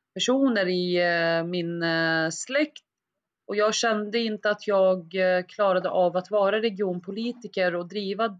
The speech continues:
liksom de sjukvårdsfrågorna, eh, och vara mitt uppe i det där när jag berördes så mycket privat av, eh, eh, corona. Så kort sagt, eh, hade det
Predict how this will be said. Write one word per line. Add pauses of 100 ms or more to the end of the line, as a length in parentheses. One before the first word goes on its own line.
(200)
liksom
de
sjukvårdsfrågorna, (560)
eh,
och
vara
mitt
uppe
i
det
där
när
jag
berördes
så (220)
mycket
privat
av,
eh, (960)
eh,
corona. (920)
Så
kort
sagt,
eh,
hade
det